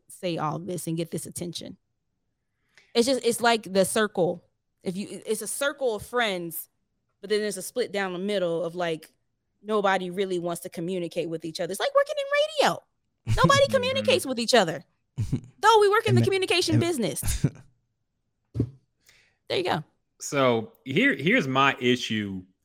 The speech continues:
Speaker 3: uh, with what y'all are saying, 'cause I understand what y'all are saying. Yeah, Beyonce don't have to call everybody,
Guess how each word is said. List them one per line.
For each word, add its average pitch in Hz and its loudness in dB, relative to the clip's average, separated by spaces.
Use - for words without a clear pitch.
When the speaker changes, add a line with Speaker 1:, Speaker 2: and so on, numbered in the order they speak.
Speaker 3:
uh, 92 -4
with 98 -8
what 107 -2
y'all 101 0
are 87 -6
saying, 80 -14
'cause 110 -6
I 156 2
understand 147 0
what 131 -4
y'all 127 2
are 117 0
saying. 110 -6
Yeah, 95 -2
Beyonce 139 -4
don't 123 -4
have 117 -2
to 101 -10
call 104 -6
everybody, 98 -8